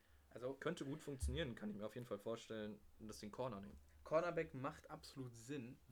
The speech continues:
Speaker 1: weil eben die Saints, die hatten den, oh, wie heißt, ich weiß nicht, wie der Vorname heißt, Jenkins, auch ein Cornerback, hatten sie
Speaker 2: Ja,
Speaker 1: letzte
Speaker 2: Janoris.
Speaker 1: Saison noch.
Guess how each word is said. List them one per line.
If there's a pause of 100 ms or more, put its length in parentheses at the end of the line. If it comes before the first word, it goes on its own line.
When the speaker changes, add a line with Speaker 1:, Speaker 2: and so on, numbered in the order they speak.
Speaker 1:
weil
eben
die
Saints, (120)
die
hatten
den, (140)
oh,
wie
heißt,
ich
weiß
nicht,
wie
der
Vorname
heißt,
Jenkins,
auch
ein
Cornerback,
hatten
sie
Speaker 2:
Ja,
Speaker 1:
letzte
Speaker 2:
Janoris.
Speaker 1:
Saison
noch.